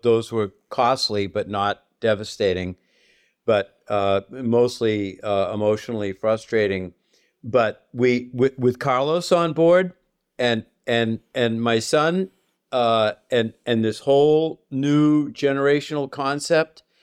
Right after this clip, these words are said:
and then I instigated into that concept telehealth, because telehealth became so popular during covid with human health. And I said,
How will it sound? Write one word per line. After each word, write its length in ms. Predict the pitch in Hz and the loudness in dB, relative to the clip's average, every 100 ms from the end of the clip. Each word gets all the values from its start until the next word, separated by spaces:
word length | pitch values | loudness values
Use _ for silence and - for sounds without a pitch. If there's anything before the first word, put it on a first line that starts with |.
| _ _ _ - | _ _ _ -4
and 240 | 120 113 | 0 2
then 300 | 127 123 120 - | 2 2 0 -2
I 220 | 123 143 | -2 0
instigated 800 | 139 190 - 147 131 117 107 101 | 0 0 -2 -6 0 0 0 -2
into 280 | 131 170 127 | -4 -4 -2
that 320 | 113 104 - | 0 0 -4
concept 760 | 131 156 196 - 101 - - | -8 -6 -6 -4 -6 -6 -6
telehealth, 640 | 165 202 202 123 95 87 - | 0 2 2 0 -2 -4 -10
because 540 | 107 - 113 98 - _ _ _ _ _ | -8 0 0 0 -8 _ _ _ _ _
telehealth 600 | - 143 196 170 139 110 | -4 0 2 0 -2 -4
became 400 | 120 - 135 127 | -8 -6 -2 -2
so 220 | 120 120 | -2 -4
popular 640 | 107 - 131 170 - 113 98 | -4 -2 0 0 0 -2 -2
during 320 | 98 110 104 | -2 -4 -4
covid 520 | - 123 175 139 95 | -2 0 0 -2 -6
with 220 | 90 95 - | -4 -8 -6
human 360 | 127 143 180 | -4 -2 -2
health. 300 | 190 196 226 - _ _ _ _ _ - | 0 0 0 -6 _ _ _ _ _ -4
And 120 | 127 | -2
I 100 | 123 | -2
said, 380 | - 139 120 | 0 2 2